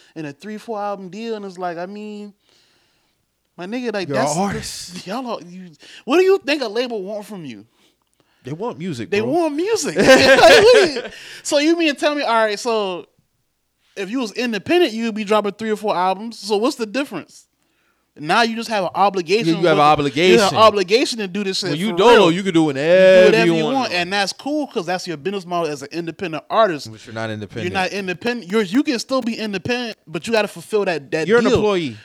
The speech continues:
Speaker 1: You gotta, yeah. While, while you have that contract with that label, you're their employee for the time until you fulfill that deal. You
Speaker 2: Yeah,
Speaker 1: know what
Speaker 2: that's
Speaker 1: I'm
Speaker 2: what I
Speaker 1: saying?
Speaker 2: said. It'd be a lot of
Speaker 1: You
Speaker 2: conversations
Speaker 1: just,
Speaker 2: about
Speaker 1: you,
Speaker 2: with the label, with the
Speaker 1: you
Speaker 2: label.
Speaker 1: can't, you can't
Speaker 2: A lot of
Speaker 1: blur,
Speaker 2: artists would be fucking up too.
Speaker 1: you can't blur them business lines, bro.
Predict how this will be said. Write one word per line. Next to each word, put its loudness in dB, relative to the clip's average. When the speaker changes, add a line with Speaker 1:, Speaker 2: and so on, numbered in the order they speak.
Speaker 1:
You -6
gotta, 4
yeah. 4
While, 4
while 2
you -2
have -2
that -2
contract -2
with 0
that -4
label, -2
you're 4
their 2
employee -2
for -10
the -6
time -8
until -6
you -2
fulfill 0
that -2
deal. -6
You -12
Speaker 2:
Yeah, -6
Speaker 1:
know -4
what -6
Speaker 2:
that's -2
Speaker 1:
I'm -6
Speaker 2:
what -2
I -4
Speaker 1:
saying? -10
Speaker 2:
said. -10
It'd -6
be -4
a -2
lot -4
of -4
Speaker 1:
You -8
Speaker 2:
conversations -6
Speaker 1:
just, -4
Speaker 2:
about 2
Speaker 1:
you, -4
Speaker 2:
with -2
the -6
label, -2
with -6
the -10
Speaker 1:
you -4
Speaker 2:
label. 0
Speaker 1:
can't, 0
you -4
can't 0
Speaker 2:
A 4
lot 4
of 4
Speaker 1:
blur, 6
Speaker 2:
artists 6
would -8
be -4
fucking -4
up -8
too. -8
Speaker 1:
you -8
can't -4
blur 0
them -6
business -10
lines, -10
bro. -10